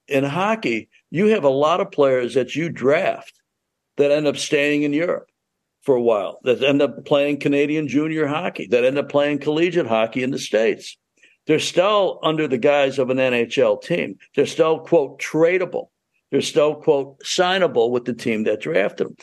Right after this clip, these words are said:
But you've got about seven hundred players that are no longer, they're not professional. They haven't signed a contract yet, but they're not eligible for the draft, which is totally different than baseball.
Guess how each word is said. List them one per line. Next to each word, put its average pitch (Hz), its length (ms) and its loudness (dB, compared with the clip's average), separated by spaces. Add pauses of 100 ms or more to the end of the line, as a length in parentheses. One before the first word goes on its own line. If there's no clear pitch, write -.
(180)
But 143 160 0
you've 156 100 0
got 185 200 2
about 147 400 0 (240)
seven 185 440 0
hundred 151 440 0
players 160 520 0 (360)
that - 120 2
are 131 140 4
no 185 220 2
longer, 180 800 0 (280)
they're 143 160 4
not 226 220 -2
professional. 208 580 0
They 147 140 2
haven't 151 220 0
signed 135 260 2
a 123 40 -4
contract 165 640 -2
yet, 113 200 -8 (320)
but 151 100 4
they're 160 120 0
not 165 280 0
eligible 151 540 0
for 113 180 -2
the 104 100 -6
draft, 131 640 -2 (720)
which 139 160 0
is 139 180 -2
totally 127 480 -2
different 101 360 -2
than 85 160 -8
baseball. 123 500 -2